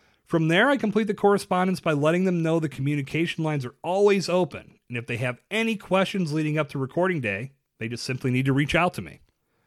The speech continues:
Then, either two days before or the day before, I'll, I'll send a confirmation email with the login information for Zoom once again, j-, just in case, and to make sure that everything is still a go. Listen, it's life.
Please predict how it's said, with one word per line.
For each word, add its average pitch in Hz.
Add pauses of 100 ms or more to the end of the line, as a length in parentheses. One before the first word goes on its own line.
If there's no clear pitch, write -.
(540)
Then, 170
either 147
two 214
days 214
before 185
or 156
the 143
day 143
before, 160
I'll, 131
I'll 139
send 151
a 135
confirmation 147
email 117
with 113
the 117
login 123
information 120
for 117
Zoom 117
once 113
again, 107
j-, -
just -
in 208
case, 135 (500)
and 151
to 156
make 151
sure 156
that 151
everything 156
is 147
still 151
a 151
go. 139 (680)
Listen, 131 (220)
it's 110
life. 143